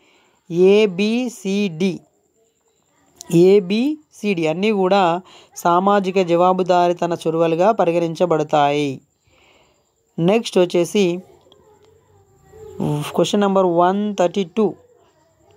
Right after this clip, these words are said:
టీఎస్ గ్లోబల్ ఇన్-, గ్లోబల్ ఇంకర్ అనగానేమి? టీఎస్ గ్లోబల్ ఇంకర్ అనగానేమి? దీని యొక్క ఆన్సర్ వచ్చేసి ఆప్షన్ నెంబర్ టూ,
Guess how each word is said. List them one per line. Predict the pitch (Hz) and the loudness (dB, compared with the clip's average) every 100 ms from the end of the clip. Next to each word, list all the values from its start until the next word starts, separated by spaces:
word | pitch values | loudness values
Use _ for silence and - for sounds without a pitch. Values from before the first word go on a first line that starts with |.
| - _ | -20 _
టీఎస్ | 208 214 220 233 233 - 165 160 165 _ _ _ 165 | 2 4 6 4 2 -2 -20 -20 -20 _ _ _ -10
గ్లోబల్ | 175 190 202 220 | -4 0 2 4
ఇన్-, | 208 202 208 190 180 - _ _ - 156 | 4 0 -4 -6 -8 -12 _ _ -18 -4
గ్లోబల్ | 185 196 208 226 | 0 2 2 2
ఇంకర్ | 214 202 214 208 - 175 | 2 0 2 2 0 -4
అనగానేమి? | 180 196 202 196 175 180 165 151 | 0 2 4 4 2 0 -4 -8
టీఎస్ | 185 202 214 - | -2 0 0 -4
గ్లోబల్ | 170 160 180 190 196 202 | -14 -6 -2 0 2 2
ఇంకర్ | 190 180 175 196 | 2 -2 2 2
అనగానేమి? | - 175 175 185 175 165 165 156 | 2 -4 0 0 0 -2 -4 -8
దీని | - _ - _ - 180 | -12 _ -20 _ -14 -8
యొక్క | 190 | 0
ఆన్సర్ | 185 190 196 208 | 2 2 2 2
వచ్చేసి | 196 202 185 185 208 180 185 _ _ _ - 160 | 2 2 0 0 -2 -2 -6 _ _ _ -6 0
ఆప్షన్ | 175 170 - 214 196 190 | 0 0 0 0 0 -2
నెంబర్ | 180 180 190 165 | -4 0 -2 2
టూ, | 226 214 156 | 2 2 0